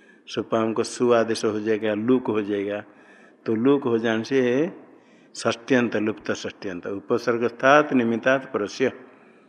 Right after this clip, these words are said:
उपसर्गे तिष्ठति इति उपसर्गस्थः, उपसर्गस्थम यत निमित्तम, प्र में उपसर्ग में स्थित निमित्त है र, उस निमित्त से पर ये दोनों धातु के नकार को न होता है,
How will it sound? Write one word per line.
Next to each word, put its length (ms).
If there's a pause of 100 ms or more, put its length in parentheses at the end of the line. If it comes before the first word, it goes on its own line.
(340)
उपसर्गे 640
तिष्ठति 600
इति 180
उपसर्गस्थः, 1000 (680)
उपसर्गस्थम 960
यत 280
निमित्तम, 600 (1040)
प्र 260
में 240
उपसर्ग 500
में 160
स्थित 300
निमित्त 420
है 240
र, 320 (680)
उस 200
निमित्त 440
से 180
पर 360
ये 140
दोनों 360
धातु 320
के 140
नकार 440
को 120
न 100
होता 460
है, 220